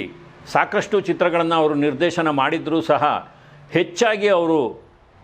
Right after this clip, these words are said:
ಕಾಣಿಸಿಕೊಂಡಿದ್ದು ವಿಷ್ಣುವರ್ಧನ್ ಅವರ ಜೊತೆಯಲ್ಲಿ. ಕೆ ಎಸ್ ಆರ್ ದಾಸ್ ಅವರು ಆಂಧ್ರದಲ್ಲಿ ಹುಟ್ಟಿ ಅಲ್ಲಿಯ ಚಿತ್ರಗಳ ಜೊತೆ ಜೊತೆಯಲ್ಲಿ ಕನ್ನಡದಲ್ಲಿ ಬೆಳೆದರು. ಆದರೆ ದಿನೇಶ್ ಬಾಬು ಅವರು ಕೇರಳದಲ್ಲಿ ಜನಿಸಿ ಮಲಯಾಳಂ, ತಮಿಳು ಚಿತ್ರಗಳಲ್ಲದೆ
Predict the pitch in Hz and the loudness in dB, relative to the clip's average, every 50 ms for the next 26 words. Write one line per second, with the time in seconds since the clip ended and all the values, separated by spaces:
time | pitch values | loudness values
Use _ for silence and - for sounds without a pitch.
0 | - - 147 165 196 208 202 - - - 190 170 160 160 160 160 170 156 147 151 | -4 0 2 2 2 0 -2 -6 -2 -2 -2 0 0 0 0 2 2 2 0 -2
1 | - - 233 226 220 208 170 143 175 175 175 170 170 151 135 120 135 131 131 139 | -2 -2 0 0 0 0 0 0 0 0 2 2 2 2 2 2 0 0 0 0
2 | 135 120 104 95 82 78 - - _ - _ - - 170 190 214 202 - 208 190 | -2 -2 -2 -4 -8 -12 -18 -20 _ -20 _ -2 0 2 2 2 2 2 2 2
3 | 175 151 139 151 160 160 - - 147 143 151 160 135 131 156 196 202 202 196 175 | 2 2 2 2 2 2 2 2 2 4 4 4 4 4 2 2 0 0 0 2
4 | 175 175 165 160 151 131 147 139 - 151 120 90 - - - - - 123 139 165 | 2 2 2 2 0 0 0 -2 -2 -2 -2 -2 -4 -10 -18 -4 -2 0 0 2
5 | 196 214 214 214 196 214 185 147 - 185 190 170 175 165 156 117 - 233 240 233 | 2 2 2 0 0 -2 -4 0 0 0 2 4 2 2 2 2 0 0 0 2
6 | 202 185 131 156 156 156 196 202 202 196 185 196 185 185 160 156 160 160 151 151 | -2 0 2 0 0 2 0 0 0 2 0 0 0 0 0 0 2 0 2 2
7 | 147 143 131 131 117 117 117 110 95 90 87 87 - - _ _ _ _ _ - | 2 2 0 0 0 0 -2 -2 -4 -6 -10 -14 -18 -20 _ _ _ _ _ -2
8 | 156 165 190 180 143 131 - - - - _ - - _ _ - 131 147 165 202 | 0 2 2 2 0 0 -4 -8 -18 -20 _ -20 -20 _ _ -2 0 0 2 2
9 | 220 208 - 160 175 180 175 156 160 160 156 156 165 170 147 120 117 - - - | 0 0 0 2 2 2 2 2 2 2 2 2 2 0 0 0 -2 -6 -12 -20
10 | - _ _ _ - 156 165 202 226 226 214 202 190 170 180 170 160 160 139 117 | -20 _ _ _ 0 2 2 2 2 2 2 2 2 2 0 0 0 -2 0 0
11 | 147 151 160 160 151 - 139 113 107 110 - - - - - - _ _ _ _ | 0 0 0 -2 -4 -4 -4 -4 -4 -6 -8 -14 -20 -20 -20 -20 _ _ _ _
12 | _ 120 123 135 151 170 185 196 190 190 196 190 190 180 131 156 151 165 180 175 | _ 0 0 2 2 2 2 2 2 2 0 -2 -2 -2 0 0 0 2 2 2
13 | 180 175 175 - 151 - 156 156 143 151 147 143 147 165 165 160 156 131 | 2 0 0 -6 -6 -2 -2 0 2 4 2 2 2 2 2 2 2 0